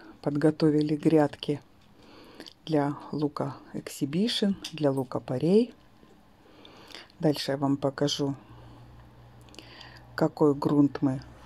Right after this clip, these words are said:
носили. Сначала я поставила доски, высота в среднем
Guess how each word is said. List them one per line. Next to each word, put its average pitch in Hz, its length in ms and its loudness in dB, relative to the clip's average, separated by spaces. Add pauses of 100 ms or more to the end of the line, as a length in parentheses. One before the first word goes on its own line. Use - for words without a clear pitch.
(200)
носили. 214 640 4 (1800)
Сначала 147 540 2
я 135 60 2
поставила 131 680 0 (1700)
доски, 254 640 6
высота 240 500 4
в 180 60 0
среднем 156 500 6